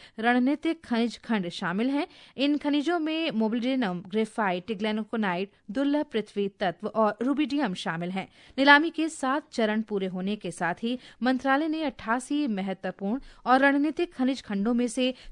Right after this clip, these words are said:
छप्पन की सफलतापूर्वक नीलामी की। इससे सफलता दर तिरसठ प्रतिशत से अधिक हो गई है। प्रधानमंत्री नरेंद्र मोदी ने कहा है कि ज्ञान से बुद्धिमत्ता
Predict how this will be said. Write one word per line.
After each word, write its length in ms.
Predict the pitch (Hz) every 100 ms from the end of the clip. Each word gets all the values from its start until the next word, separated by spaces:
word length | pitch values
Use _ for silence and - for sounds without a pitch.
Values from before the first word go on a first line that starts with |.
| -
छप्पन 380 | 302 302 381 359
की 200 | 202 -
सफलतापूर्वक 960 | - 269 311 320 311 311 240 240 233 214
नीलामी 340 | 185 170 175
की। 220 | - 190 - - -
इससे 300 | 320 285 302
सफलता 500 | 320 247 226 208 226
दर 240 | 214 202 226
तिरसठ 220 | - 254 262 294 262
प्रतिशत 420 | 190 185 - 277
से 160 | - 196 - - -
अधिक 280 | 226 214 -
हो 120 | 180
गई 140 | 180
है। 180 | 190 190 - - - - - _ _ - -
प्रधानमंत्री 560 | 285 302 330 339 392 427
नरेंद्र 400 | 370 320 330 320
मोदी 300 | 262 247 302
ने 140 | 311 311
कहा 240 | 240 233
है 140 | 247
कि 180 | 262 294
ज्ञान 380 | 226 196 208 262
से 200 | 277 285
बुद्धिमत्ता 580 | 220 196 185 214 220 247